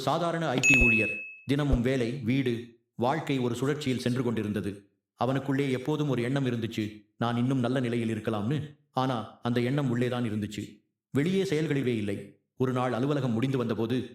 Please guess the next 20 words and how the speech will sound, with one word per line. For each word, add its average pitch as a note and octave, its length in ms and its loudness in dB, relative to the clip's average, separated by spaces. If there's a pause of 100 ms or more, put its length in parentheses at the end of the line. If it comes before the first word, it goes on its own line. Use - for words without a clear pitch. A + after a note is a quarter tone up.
(160)
தன் B2+ 180 2
வாழ்க்கை D3 340 0
வெறும் C3 240 0
நாட்களை B2 280 0
கடத்துவதாக A#2+ 580 -2
உணர்ந்தார். G2+ 360 -2 (440)
அதே C3 240 2
சமயம் A2+ 300 0 (480)
ஏதாவது B2 520 0
மாற்றம் C#3 320 0
செய்ய B2+ 200 2
வேண்டும் A#2+ 240 0
என்ற A#2 220 0
தீயும் A#2 300 0
உள்ளே A#2 220 2
எரிந்தது. G#2+ 300 -2 (400)
ஆனால் B2 240 -2 (360)
எங்கே C#3+ 260 2
ஆரம்பிப்பது A2+ 420 -2 (400)
என்ற A#2+ 180 2